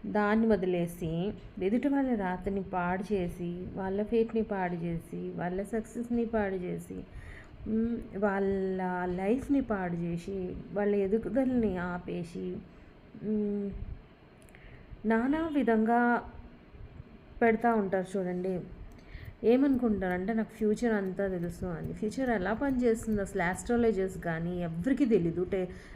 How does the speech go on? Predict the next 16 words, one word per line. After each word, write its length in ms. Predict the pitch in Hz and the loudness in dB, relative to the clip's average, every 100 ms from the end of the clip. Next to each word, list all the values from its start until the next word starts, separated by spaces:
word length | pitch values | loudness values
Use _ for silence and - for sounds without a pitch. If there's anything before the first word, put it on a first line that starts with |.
| - 208 | -2 2
రీడర్స్ 500 | 226 226 220 214 208 | 8 10 10 8 2
ఉంటారు, 680 | 190 180 175 180 190 185 - - - - - - 226 | 2 2 2 4 2 0 -4 -12 -16 -16 -16 -14 -2
వీళ్ళెవ్వరికీ 760 | 208 226 208 180 180 330 320 | 4 6 6 4 4 4 6
ఏం 320 | 285 208 214 214 | 4 6 4 2
తెలియదు 540 | 202 180 185 180 170 | 0 0 0 -2 -2
వాళ్ళ 240 | 170 170 | 0 0
ఫ్యూచర్. 400 | 170 214 208 220 | 0 0 2 2
వాళ్ళని 360 | 190 180 180 180 | 2 2 0 0
అడగండి 520 | 190 240 240 202 185 | 2 4 4 4 2
వాళ్ళకి 260 | 185 180 175 | 4 2 -2
ఫ్యూచర్ 460 | - 240 240 277 | 0 0 4 4
ఏంటి 340 | 247 202 196 202 | 6 4 2 0
అంటే, 200 | 190 214 | 0 0
వాళ్ళు 260 | 196 185 | 0 0
అసలు 220 | 185 202 190 | -2 0 2
ఏం 200 | 202 | 2